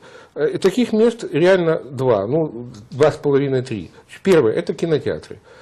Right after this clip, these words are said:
Понятно, что в кинотеатрах не показывают, как правило, сборники мультфильмов. То, что когда-то было в кинотеатре "Баррикады" или в Киеве в кинотеатре "Чапаев", этого формата не существует.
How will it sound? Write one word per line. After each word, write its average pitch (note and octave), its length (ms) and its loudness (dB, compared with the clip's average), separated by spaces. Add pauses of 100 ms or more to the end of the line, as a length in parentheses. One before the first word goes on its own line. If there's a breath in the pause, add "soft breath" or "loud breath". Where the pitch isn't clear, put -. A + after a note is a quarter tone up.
(160 loud breath)
Понятно, F3+ 340 2
что - 140 -6
в B2 40 -8
кинотеатрах D3 600 2
не C3+ 80 -2
показывают, D3+ 640 0
как B2+ 160 -2
правило, G2+ 420 0
сборники D#3+ 580 -2 (340 loud breath)
мультфильмов. F3+ 480 0
То, F#3 120 4
что - 140 -4
когда-то D3 400 2
было B2+ 340 0
в - 80 -12
кинотеатре A#2+ 540 -4
"Баррикады" C#3+ 600 0
или A#2+ 280 -6
в - 80 -12
Киеве G#2+ 260 -4
в F#2 80 -10
кинотеатре A2 440 -2
"Чапаев", E3 420 0 (340 loud breath)
этого G3+ 260 2
формата F#3+ 440 2
не F3+ 100 2
существует. G#3 640 0